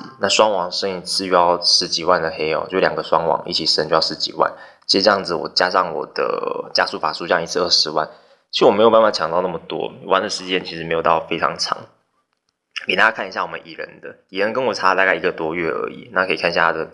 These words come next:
主要东西。他的双王呢，双二十五级，超扯的，双二十五级，一直疯狂躺，疯狂躺。主要是他的墙壁，这个最扯，墙壁已经全部九本满的，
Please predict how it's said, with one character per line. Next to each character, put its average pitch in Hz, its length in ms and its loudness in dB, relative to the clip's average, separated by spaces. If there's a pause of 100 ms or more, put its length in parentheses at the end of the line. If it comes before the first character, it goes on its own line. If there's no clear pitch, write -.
主 87 80 0
要 82 140 4
东 80 200 -8
西。 - 260 -12 (460)
他 123 100 2
的 120 60 2
双 113 220 4
王 87 180 2
呢， 82 380 -2 (460)
双 98 220 2
二 101 120 -2
十 - 160 -4
五 76 120 -8
级， - 280 -12
超 92 260 4
扯 73 300 -2
的， - 240 -12 (200)
双 - 400 0
二 90 180 -2
十 82 180 -4
五 78 140 -8
级， - 400 -12
一 - 80 -4
直 - 120 -4
疯 107 300 2
狂 82 260 0
躺， 78 220 -2
疯 85 160 0
狂 - 220 -6
躺。 - 120 -2 (500)
主 104 100 2
要 123 80 2
是 135 60 -6
他 123 120 2
的 104 40 4
墙 82 320 -4
壁， 85 120 -12
这 101 160 -6
个 98 60 -2
最 95 200 0
扯， - 240 -4 (200)
墙 92 200 -2
壁 110 100 4
已 92 40 -2
经 95 160 -4
全 85 320 0
部 95 180 -4 (120)
九 82 160 2
本 80 280 2 (200)
满 78 240 -2
的， - 160 -10